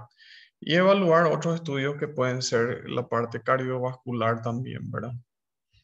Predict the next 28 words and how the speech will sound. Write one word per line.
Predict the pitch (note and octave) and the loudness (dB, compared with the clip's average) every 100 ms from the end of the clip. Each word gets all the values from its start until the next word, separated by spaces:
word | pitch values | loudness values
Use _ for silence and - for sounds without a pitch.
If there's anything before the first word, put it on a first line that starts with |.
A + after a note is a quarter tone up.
| _ _ _ _ _ _ _ _ _ _ _ _ _ _ _ _ _ _ _ | _ _ _ _ _ _ _ _ _ _ _ _ _ _ _ _ _ _ _
Cuando | D3+ E3 | 2 4
el | E3 | 4
paciente | E3+ G3+ G#3+ | 4 4 2
está | F#3+ E3 | 2 2
en | E3 - | 2 2
choque, | E3+ E3+ C#3 D3 - - - - - - - - | 0 0 -2 -6 -10 -20 -20 -18 -20 -20 -10 -4
entonces, | C3 B2 B2 B2+ C3+ C3+ - | 0 4 4 4 2 2 0
eh, | - C3 | 4 4
la | B2 C3 | 6 4
presión | C3+ C3+ C3 | 2 2 0
sistólica, | C#3 C#3 - D3 C3+ B2 A#2 | -2 -2 2 2 4 4 4
este | A#2 | 2
es | C3 | -2
un, | B2+ B2 A#2 - - - _ _ _ _ _ | -2 -2 -4 -4 -8 -12 _ _ _ _ _
prácticamente | B2 B2 B2 A#2+ B2 | -2 0 -2 0 -2
muy | B2+ C3 | 0 2
básico, | C3+ C#3 A#2+ B2+ A#2 | 2 2 -4 -2 -2
¿verdad? | B2 B2+ - | -2 -4 -6
Pero | A#2+ - - - - _ - | -6 -6 -12 -20 -20 _ -4
menos | B2+ C3 C3 | 0 2 2
de | |
setenta | C3 C3+ - C3+ C3 | 4 2 2 2 4
en | B2+ | 4
menores | A#2+ A#2+ C3 C3+ C3 | 4 2 4 4 2
es | C3 | 0
un | B2 B2+ | -2 -4
esquemita, | C3 A#2+ A#2 B2 C3+ | -2 -2 -2 -2 0
¿verdad? | A2+ A2+ B2 | 0 0 -2